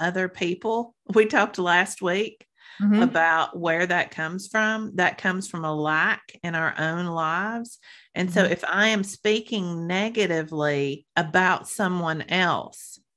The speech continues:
Speaker 1: I am also removing my power.
Speaker 2: Yes. And when we choose to speak honorably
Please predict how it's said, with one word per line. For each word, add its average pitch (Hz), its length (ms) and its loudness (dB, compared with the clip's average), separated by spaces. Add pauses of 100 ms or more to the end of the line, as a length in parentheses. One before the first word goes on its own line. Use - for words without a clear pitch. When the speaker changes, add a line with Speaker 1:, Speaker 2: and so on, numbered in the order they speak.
Speaker 1:
I 185 120 0
am 170 120 0 (140)
also 175 800 0
removing 143 580 -6
my 131 140 -8
power. 101 640 -8 (220)
Speaker 2:
Yes. 180 1160 -8 (220)
And 170 220 -2
when 180 260 0
we 170 220 -2
choose 175 960 0 (580)
to 165 640 2 (180)
speak - 440 -2
honorably 175 880 4